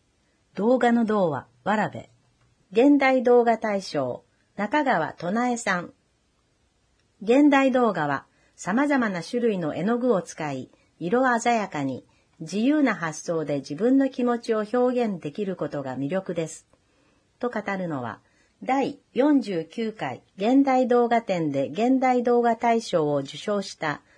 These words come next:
本市在住の中川となえさんです。約三十年前、子育てが落ち着き、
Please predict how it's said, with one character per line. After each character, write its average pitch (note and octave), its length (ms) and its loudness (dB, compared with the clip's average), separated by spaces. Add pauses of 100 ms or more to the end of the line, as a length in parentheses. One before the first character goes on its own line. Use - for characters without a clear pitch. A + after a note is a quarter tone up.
(140)
本 C4 200 4
市 D#3+ 220 -4
在 A3 260 2
住 G3 260 -2
の D#3+ 240 -4 (240)
中 F3+ 260 -4
川 F#3+ 260 2
と D3+ 140 -6
な G3 160 -2
え A3+ 60 -2
さ G3+ 180 -4
ん F#3 100 -4
で D3+ 120 -2
す。 - 220 -14 (1160)
約 C4+ 460 0
三 C#4 300 4
十 C#4 200 6
年 B3+ 260 4
前、 F#3 280 -2 (400)
子 G3 140 -4
育 C#4 280 0
て G3 120 0
が C#3+ 180 0
落 F3+ 220 -4
ち - 160 -10
着 - 40 -20
き、 - 240 -6